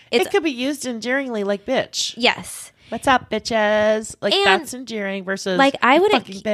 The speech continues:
Speaker 2: bitch."
Speaker 1: I wouldn't care if they were like, "You cackling hag." I'd be like, "Okay, like,
Speaker 2: Yeah.
Speaker 1: I'm having fun. Like, what are you doing?" Um,
Speaker 2: Yeah.
Speaker 1: so I thought that, like, they were, like, possibly, like, taking it a little too far with, like, being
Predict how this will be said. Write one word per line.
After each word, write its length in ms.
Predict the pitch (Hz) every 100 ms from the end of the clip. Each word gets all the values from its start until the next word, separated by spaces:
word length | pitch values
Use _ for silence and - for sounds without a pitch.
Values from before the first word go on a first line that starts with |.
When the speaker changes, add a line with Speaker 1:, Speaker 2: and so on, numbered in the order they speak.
| 208
Speaker 2:
bitch." 220 | - -
Speaker 1:
I 80 | 262
wouldn't 240 | 359 359 -
care 160 | 226
if 60 | 208
they 120 | 202
were 100 | 190
like, 300 | 190 185 - 208
"You 120 | 220
cackling 580 | - 214 190 - 214 185
hag." 340 | 190 175 185
I'd 100 | 202
be 100 | 202
like, 180 | 190 - _ -
"Okay, 480 | 269 269 208 196 208
like, 300 | 202 190 _ _
Speaker 2:
Yeah. 160 | 233 - 180
Speaker 1:
I'm 160 | 226
having 300 | 233 247 226
fun. 480 | 208 - 233 202 -
Like, 200 | 185 185
what 260 | - 196 214
are 40 |
you 180 | 214 220
doing?" 460 | 180 - - - - _ _ - _ _ _ _ -
Um, 600 | 220 208 190 180 175 - _ _ _ _ -
Speaker 2:
Yeah. 300 | 214 - 156 _ _ _
Speaker 1:
so 220 | - 311
I 140 | 240 247
thought 300 | 269 254 247
that, 180 | 294 -
like, 160 | 220
they 140 | 220 214
were, 140 | 196
like, 300 | 190 175 - _ _ -
possibly, 760 | - 247 269 269 302 294 294 269
like, 220 | 220 208 _ -
taking 380 | - 254 247 240
it 120 | 247
a 60 | 240
little 240 | 240 240
too 240 | - 247
far 400 | 226 240 226 226
with, 140 | 233 233
like, 200 | 214 -
being 440 | 208 202 196 -